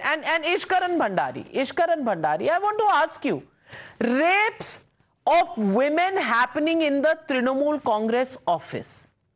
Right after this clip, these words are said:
nobody in the T M C knows about it? Or is it a free hand that was given to Shah Jahan Sheikh? Number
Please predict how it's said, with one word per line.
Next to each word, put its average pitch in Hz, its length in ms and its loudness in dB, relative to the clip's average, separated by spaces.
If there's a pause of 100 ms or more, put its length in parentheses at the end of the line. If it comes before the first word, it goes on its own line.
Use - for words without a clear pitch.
(120)
nobody 381 340 2
in 359 120 0
the 370 100 2
T 349 180 0
M 349 140 0
C 349 160 0
knows 339 240 2
about 339 360 0
it? 427 140 -4 (680)
Or - 120 4 (120)
is 320 180 2
it 359 120 0
a 339 100 2
free 330 280 0
hand 302 340 0
that 294 140 0
was 294 180 0
given 254 340 0
to 277 100 0
Shah 190 240 0
Jahan 151 380 -6
Sheikh? - 200 -18 (440)
Number 370 360 2